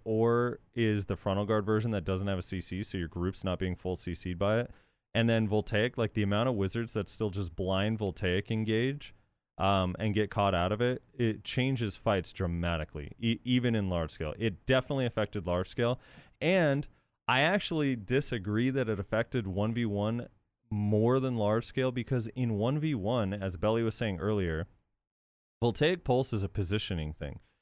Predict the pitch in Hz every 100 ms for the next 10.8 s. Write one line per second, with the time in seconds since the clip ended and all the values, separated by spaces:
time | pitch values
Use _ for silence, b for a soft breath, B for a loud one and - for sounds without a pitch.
0 | _ - 104 117 156 190 175 151 160 143
1 | 107 120 127 113 107 107 98 110 98 -
2 | 127 - 110 98 110 131 135 131 110 101
3 | 110 110 101 92 - 107 104 104 95 98
4 | 95 92 90 95 90 90 85 - 92 76
5 | - 78 85 76 - _ _ _ - 101
6 | - 107 110 123 131 - 131 123 113 90
7 | 113 - 107 98 101 101 85 95 110 117
8 | 107 98 104 95 80 80 - - 107 -
9 | 104 - 131 127 98 90 - 104 104 107
10 | 104 117 104 80 110 - 98 92